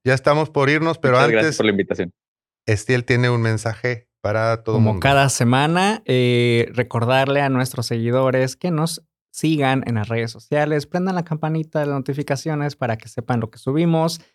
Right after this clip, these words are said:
Speaker 3: Eh, y pues bueno, eh, también invitarlos a descargar el, el, el podcast por Spotify, que ya también nos encuentran en esta plataforma. Recuerden que también estamos en YouTube y en Facebook.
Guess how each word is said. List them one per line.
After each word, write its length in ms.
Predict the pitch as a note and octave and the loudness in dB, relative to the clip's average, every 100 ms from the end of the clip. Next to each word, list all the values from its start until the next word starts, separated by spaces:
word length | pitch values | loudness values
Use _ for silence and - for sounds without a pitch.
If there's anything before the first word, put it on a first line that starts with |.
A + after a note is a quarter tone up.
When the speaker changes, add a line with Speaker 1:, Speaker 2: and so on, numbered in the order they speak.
| _ _ - | _ _ -2
Speaker 3:
Eh, 640 | C3 B2+ B2 B2 B2 B2 | 2 2 2 2 2 0
y 220 | - F#3+ G#3 | 2 2 2
pues 180 | D3 | 2
bueno, 400 | A#2 B2 B2+ A#2+ _ - | 2 2 0 -2 _ -6
eh, 180 | A#2 A2+ | -4 -2
también 300 | A#2 B2 B2+ | 0 0 0
invitarlos 680 | B2+ A#2+ C#3 C#3+ C#3+ D#3 - | 0 0 2 2 2 -2 -2
a 200 | C3 C3+ | 0 0
descargar 420 | C3 - G#2+ A2 | -2 -4 -2 0
el, 180 | A#2 A2 A2 | 0 -2 -2
el, 380 | A2 G#2+ G#2 - | -2 -2 -6 -6
el 100 | G#2+ | -6
podcast 600 | - B2+ - B2 A#2+ - | -2 -2 -2 -4 -4 -4
por 180 | E3+ C3 | -4 -4
Spotify, 600 | - A#2+ B2 A2+ D#3 F#3 | -4 -4 -4 -4 -6 -6
que 100 | - | -10
ya 100 | G#2 | -10
también 300 | - G#2+ A2+ | -6 -4 -4
nos 160 | A2+ - | -6 -10
encuentran 540 | A#2+ A2+ A2+ A2+ A2+ | -6 -4 -2 -2 -4
en 60 | A2+ | -4
esta 160 | A2 A#2 | -4 -4
plataforma. 800 | C#3 D3+ D3 F#3+ F3 F#3+ G3+ _ _ | -2 -2 0 0 0 -2 -6 _ _
Recuerden 340 | B2 B2+ C3+ B2+ | -2 2 2 0
que 80 | |
también 260 | A#2 A#2+ B2 | -4 -2 -2
estamos 360 | A#2 B2 A#2+ - | -2 -2 -2 -2
en 280 | E3+ - G#2+ | -4 -4 -4
YouTube 360 | A#2 - - _ - | -6 -6 -12 _ -8
y 200 | C#3+ - | -8 -4
en 160 | C#3 C#3 | -4 -2
Facebook. 440 | - - - _ | -4 -8 -10 _